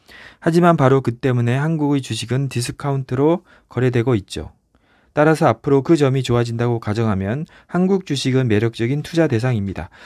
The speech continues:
아, 그러니까 저도 여기에 동감하는데요. 한국이 외국 기업처럼 배당금을 많이 주고,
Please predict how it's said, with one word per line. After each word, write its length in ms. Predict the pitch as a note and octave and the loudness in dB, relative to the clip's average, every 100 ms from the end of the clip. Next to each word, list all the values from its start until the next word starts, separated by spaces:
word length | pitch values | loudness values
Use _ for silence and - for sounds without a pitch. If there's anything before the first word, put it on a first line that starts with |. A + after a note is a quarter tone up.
| - - | -20 -12
아, 200 | - - | -8 -4
그러니까 240 | C#3 C3 | -2 0
저도 640 | A#2+ B2+ D3 C#3 D3 C3 A2 | 2 4 4 4 4 2 2
여기에 300 | A2+ C3 C3 | 0 -2 -4
동감하는데요. 840 | A2 A#2+ A#2 G#2+ G2+ C#3 D3+ G2+ _ _ - - | -4 -4 -4 -6 -6 -4 -4 -8 _ _ -20 -12
한국이 800 | - A3+ B3+ B3 G#3 E3+ D3+ D3+ | 2 2 4 2 2 4 4 4
외국 260 | A2+ B2 D3+ | 4 0 0
기업처럼 800 | E3 D3 - B2 A2 A#2 A2+ G#2+ | 0 0 0 0 2 2 0 -2
배당금을 600 | A#2 B2+ F3 D#3+ D#3 D#3 | 0 2 2 0 -2 0
많이 260 | G#2 A#2+ A2+ | 0 0 -4
주고, 680 | G#2 G2+ G#2 A2+ G#2 F#2 | -6 -4 -2 0 -2 -4